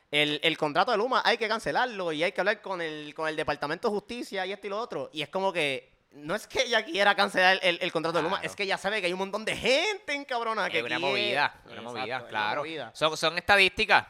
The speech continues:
Speaker 2: ¿me
Speaker 1: Sí,
Speaker 2: entiendes? Es,
Speaker 1: literal.
Speaker 2: es como, mira, es como, es como el marketing. Tú estás en esta compañía, te enseñan todas estas gráficas de todo este marketing, de que, mira, está este grupo de, este grupo, whatever, que no estamos llegando,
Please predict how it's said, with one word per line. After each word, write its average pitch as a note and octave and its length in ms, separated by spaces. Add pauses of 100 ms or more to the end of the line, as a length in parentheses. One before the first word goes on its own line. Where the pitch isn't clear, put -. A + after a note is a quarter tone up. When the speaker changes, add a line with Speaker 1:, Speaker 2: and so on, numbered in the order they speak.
Speaker 2:
¿me B2+ 140
Speaker 1:
Sí, D#3 80
Speaker 2:
entiendes? F3+ 180
Es, C#3 60
Speaker 1:
literal. D3 200
Speaker 2:
es E3+ 80
como, G3+ 640 (400)
mira, D3+ 200
es D#3 140
como, D#3 880 (280)
es C#3+ 80
como G3+ 160
el F3+ 80
marketing. D#3+ 460 (340)
Tú C3 60
estás E3+ 180
en F#3 60
esta F#3+ 180
compañía, G3+ 680 (680)
te C#3 80
enseñan D3 320
todas E3+ 120
estas F3+ 160
gráficas F#3 640
de E3 100
todo D#3+ 80
este F3 220
marketing, F3 760
de D#3 100
que, C#3 80
mira, D#3 380
está C#3 200
este D#3+ 160
grupo D#3+ 420
de, C#3+ 920
este D3 220
grupo, D3 540
whatever, D3+ 400
que - 420
no C3 180
estamos D#3+ 260
llegando, D#3+ 800